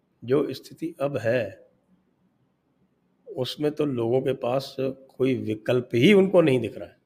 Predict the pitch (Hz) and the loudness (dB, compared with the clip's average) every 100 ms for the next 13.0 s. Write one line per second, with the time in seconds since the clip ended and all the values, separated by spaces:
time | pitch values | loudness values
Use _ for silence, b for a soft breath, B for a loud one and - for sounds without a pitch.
0 | _ _ _ _ _ _ _ _ _ _ | _ _ _ _ _ _ _ _ _ _
1 | _ _ _ _ 104 95 113 110 110 - | _ _ _ _ -12 -4 -2 -2 -4 -6
2 | 101 120 - - 139 139 160 - _ _ | -2 -2 -4 -2 0 0 -2 -16 _ _
3 | _ _ _ _ _ _ _ _ _ - | _ _ _ _ _ _ _ _ _ -10
4 | 110 120 123 120 113 107 101 131 120 110 | -4 0 0 0 -2 -2 0 0 0 -2
5 | 107 98 143 131 117 113 117 123 - 131 | -4 -2 0 -2 -4 -6 -6 -8 -12 -14
6 | - _ _ _ _ _ _ 107 104 117 | -14 _ _ _ _ _ _ -12 -8 -6
7 | 107 104 107 104 104 127 135 147 143 131 | -6 -8 -8 -10 -6 -4 -2 -4 -6 -6
8 | 131 - - - - 113 117 117 - 127 | -8 -12 -18 -16 -10 -6 -4 -4 -4 -10
9 | - 104 98 120 131 - - _ _ _ | -6 -6 -4 -4 -4 -6 -12 _ _ _
10 | _ _ _ _ _ _ _ _ _ _ | _ _ _ _ _ _ _ _ _ _
11 | _ _ _ _ - 127 147 - - - | _ _ _ _ -8 0 0 0 -6 0
12 | 135 135 127 160 220 143 196 330 415 - | 0 2 2 4 4 4 2 0 -4 -6